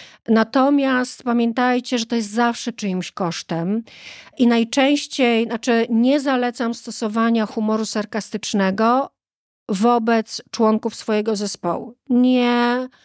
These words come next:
zalecam stosowania sarkazmu, agresywnego humoru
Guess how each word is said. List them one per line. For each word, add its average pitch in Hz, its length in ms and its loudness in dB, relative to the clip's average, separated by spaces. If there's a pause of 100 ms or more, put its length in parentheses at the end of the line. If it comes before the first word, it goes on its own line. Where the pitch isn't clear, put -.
(680)
zalecam 240 600 2
stosowania 233 720 0
sarkazmu, 220 1040 0
agresywnego 220 760 -2
humoru 214 840 2